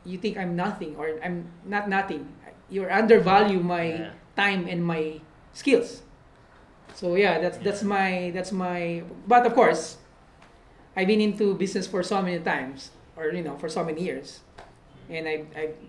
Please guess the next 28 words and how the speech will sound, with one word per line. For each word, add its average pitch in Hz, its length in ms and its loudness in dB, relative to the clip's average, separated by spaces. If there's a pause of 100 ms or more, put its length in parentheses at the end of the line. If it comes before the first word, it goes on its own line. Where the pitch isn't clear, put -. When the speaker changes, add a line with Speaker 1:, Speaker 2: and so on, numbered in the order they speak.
(140)
Speaker 1:
more 196 200 4
than, 214 280 8
more 202 240 2
than 226 160 8
victory, 196 400 2
I 160 80 2
failed 175 400 -2
a 131 80 -14
lot. 135 320 -12 (240)
Speaker 2:
Yeah. - 160 -20 (400)
Speaker 1:
Right? 156 100 -8
So 185 80 -6
I 180 60 0
learned 208 200 2
from 170 120 -2
my 131 80 -10
lessons. - 320 -18 (480)
Speaker 2:
So, 139 320 -6
uh, 160 160 -2
what 170 120 0
was 180 120 -2
the 151 80 -2
hardest 143 400 -2
part 123 300 -2
in 117 100 -12
starting 120 460 -8
a - 20 -14
business? 117 560 -18